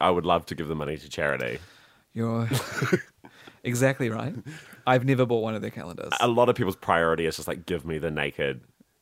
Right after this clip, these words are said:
Speaker 1: rowers." I don't, like, yes, it'd be good to give some money to some charity, but
Speaker 2: But
Speaker 1: my
Speaker 2: all,
Speaker 1: main
Speaker 2: what I wanna
Speaker 1: priority
Speaker 2: see
Speaker 1: is
Speaker 2: is
Speaker 1: the images.
Speaker 2: Yeah.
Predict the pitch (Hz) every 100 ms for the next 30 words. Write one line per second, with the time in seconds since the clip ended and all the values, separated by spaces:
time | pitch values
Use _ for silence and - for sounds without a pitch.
0 | _ - 80 85 67 60 65 - 82 -
1 | 76 64 - 85 - - 92 95 - 78
2 | 85 80 82 78 82 76 71 76 73 -
3 | 71 71 69 73 - - 87 - 92 87
4 | 87 - 87 76 73 73 73 73 69 -
5 | _ _ - 73 69 64 64 50 - 165
6 | 180